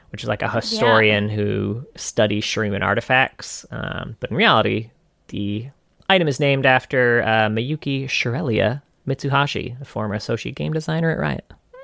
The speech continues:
Speaker 2: Hmm.
Speaker 1: We've got Sterix Gauge.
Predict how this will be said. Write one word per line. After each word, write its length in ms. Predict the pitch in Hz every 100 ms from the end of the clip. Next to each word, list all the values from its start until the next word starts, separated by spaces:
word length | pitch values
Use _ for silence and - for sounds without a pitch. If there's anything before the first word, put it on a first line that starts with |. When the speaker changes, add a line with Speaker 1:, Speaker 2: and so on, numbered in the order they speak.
| 523
Speaker 2:
Hmm. 180 | 330 180 151 139 143 _ _ _ _ _ _ - _ _ _ _ _ _ _ _
Speaker 1:
We've 140 | 120 110
got 280 | 117 104 -
Sterix 500 | - 165 143 127 131
Gauge. 520 | 131 127 185 196 -